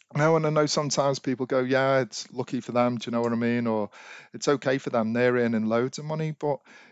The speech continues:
you know, at the end of the day, all those people that are doing well in life are the ones that have actually realised in order to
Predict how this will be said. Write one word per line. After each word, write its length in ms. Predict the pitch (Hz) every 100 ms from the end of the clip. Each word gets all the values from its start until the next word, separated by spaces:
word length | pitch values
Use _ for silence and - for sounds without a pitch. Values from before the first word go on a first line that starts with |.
| _
you 100 | 147
know, 200 | 151 151
at 220 | 151 -
the 100 | 156
end 180 | 170 185
of 60 |
the 100 | 151
day, 440 | 131 139 165 160 127
all 240 | 143 170
those 180 | 175 165
people 380 | - 147 - 180
that 100 | 160
are 40 |
doing 260 | - 120 107
well 220 | 107 120
in 80 | 160
life 260 | 160 135 -
are 60 |
the 80 | 117
ones 300 | 110 135 143
that 80 | 131
have 180 | 113 127
actually 320 | 123 113 107
realised 680 | 107 113 147 151 135 110 110
in 120 | 113
order 240 | 131 147
to 200 | 151 120